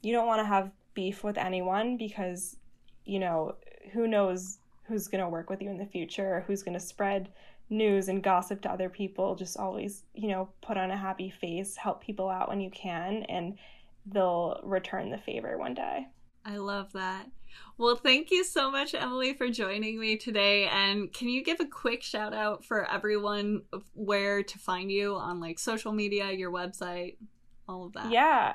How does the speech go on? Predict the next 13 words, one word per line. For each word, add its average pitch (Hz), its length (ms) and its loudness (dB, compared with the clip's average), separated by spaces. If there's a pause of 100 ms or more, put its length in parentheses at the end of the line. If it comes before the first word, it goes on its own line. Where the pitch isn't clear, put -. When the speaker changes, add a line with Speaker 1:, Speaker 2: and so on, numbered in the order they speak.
(140)
Speaker 1:
Um, 240 360 10
my 233 240 6
personal 269 520 0
Instagram 220 680 0
is 202 140 0 (160)
Emily 196 420 2
Grinberg, 185 640 -2
so 196 180 -2
it's 196 200 -6
just - 300 -6
my 190 140 -4
full 202 320 -2
name. 185 520 -4